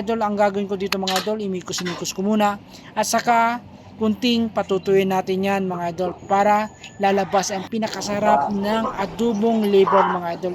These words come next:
Binuksan ko ulit, mga idol, nakikita nyo naman, kunti na lang yung sabaw niya. Saka nilagyan ko na ng limang itlog, mga idol. You know, yan ang mga ulam namin ng tanghalian ng mga kasamahan ko dito sa work ko.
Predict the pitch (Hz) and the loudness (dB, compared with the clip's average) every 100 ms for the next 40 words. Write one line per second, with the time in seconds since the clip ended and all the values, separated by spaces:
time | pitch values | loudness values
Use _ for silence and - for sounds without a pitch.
0 | 196 226 254 - 247 220 202 214 202 196 | 2 4 4 2 0 2 2 0 0 -2
1 | 185 185 233 226 180 196 185 190 196 220 | -2 0 0 0 -4 -6 -6 -4 -2 0
2 | 233 214 214 214 - - - - - - | 2 2 2 -2 -8 -10 -16 -12 -6 2
3 | 226 208 233 220 214 208 202 202 208 202 | 4 4 4 4 4 4 2 0 0 0
4 | 185 175 190 202 233 220 - 202 202 208 | -2 0 2 2 0 -2 -4 -2 0 0
5 | 190 208 214 208 208 208 214 214 - - | 0 0 0 0 2 0 0 -4 -12 -20
6 | - - - 208 208 214 214 208 214 208 | -20 -8 -2 4 6 6 2 0 -4 -2
7 | 196 190 190 185 180 180 175 165 165 240 | 0 0 -2 -2 -2 0 -2 -4 0 4
8 | 269 - 233 185 254 254 240 226 226 226 | 6 4 2 -2 0 0 0 -2 -2 -2
9 | 233 226 226 226 226 226 220 208 208 226 | -2 0 0 -2 -4 -2 0 2 2 0
10 | 262 247 208 202 196 190 196 196 202 196 | 0 -2 -2 -4 -4 -6 -4 -4 -6 -6
11 | 208 233 240 - - - 185 196 196 202 | -2 -2 -2 -6 -10 -10 -4 -4 -2 0
12 | 190 202 - 240 | 2 0 2 4